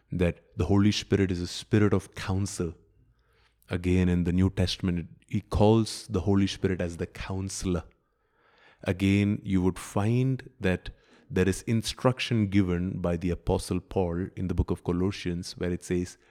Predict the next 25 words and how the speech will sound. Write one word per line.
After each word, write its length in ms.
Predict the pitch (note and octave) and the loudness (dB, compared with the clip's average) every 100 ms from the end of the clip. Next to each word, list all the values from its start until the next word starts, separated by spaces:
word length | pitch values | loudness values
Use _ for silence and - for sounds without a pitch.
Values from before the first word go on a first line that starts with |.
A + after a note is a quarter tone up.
| _ | _
"You 100 | G2 | -4
need 140 | F#2+ F#2 | -2 -2
to 120 | F#2+ - - | -6 -6 -2
teach 380 | D#3 B2+ - - | 0 0 -4 -10
and 160 | F#2 G2 - | -8 -8 -10
counsel 720 | - - A2+ B2 B2 - A#2 A2 | -8 -4 -2 -2 -4 0 0 2
your 160 | F#2+ | -2
people," 340 | F2+ F#2+ - F2 | -2 -4 -4 -2
both. 360 | F#2+ A2 - - _ _ _ _ _ - | 2 2 2 -14 _ _ _ _ _ -4
You 100 | F#2+ | 0
need 140 | F#2+ | 2
to 100 | G2 | 0
teach. 460 | - B2 E3+ - - _ - | 0 2 2 0 -14 _ -12
See, 160 | - | -8
teaching 360 | - G3+ G#2+ F#2 | -4 -2 -2 -2
is 140 | E2+ | -2
one 260 | F2 F2+ E2+ | -2 -2 -2
way, 180 | D#2+ - _ _ _ _ _ _ | -6 -8 _ _ _ _ _ _
but 240 | - F#2 - | -6 -4 0
counseling 600 | - A2 B2+ - B2+ A#2+ | 2 4 2 0 2 0
is 360 | - F2 - - _ - | -2 -4 -4 -10 _ -4
two 120 | G2 F2 | 0 2
way, 140 | E2 D#2+ | 0 0
where 240 | E2+ E2+ F2 | -2 0 -2
you 200 | E2+ | -4